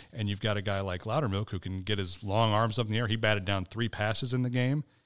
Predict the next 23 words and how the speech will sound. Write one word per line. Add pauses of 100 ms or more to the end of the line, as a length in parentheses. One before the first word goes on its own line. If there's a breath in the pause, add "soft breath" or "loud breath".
(360)
And
then
you
talk
about
it
coming
from
everywhere. (320 soft breath)
Zach
Bond,
as
a
pass
rusher,
has
been
the
guy
so
far
for
Wisconsin.